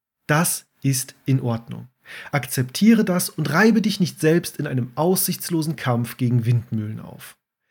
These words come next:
Mir hilft dabei immer folgender Gedanke. Was wirklich hilft. Es muss auch solche Menschen geben.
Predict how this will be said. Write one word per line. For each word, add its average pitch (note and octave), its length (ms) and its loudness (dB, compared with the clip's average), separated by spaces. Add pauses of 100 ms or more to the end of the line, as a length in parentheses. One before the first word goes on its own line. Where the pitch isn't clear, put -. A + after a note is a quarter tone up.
(260)
Mir G#3 400 6 (160)
hilft - 420 2
dabei C#3+ 260 0
immer B2+ 300 2
folgender A#2 560 0
Gedanke. - 440 -14 (760)
Was B2+ 540 0
wirklich B2+ 520 0
hilft. - 440 -16 (760)
Es C3 240 0
muss F#3+ 420 4 (120)
auch C3 380 0 (140)
solche A#2+ 500 2
Menschen B2 360 -6
geben. - 340 -12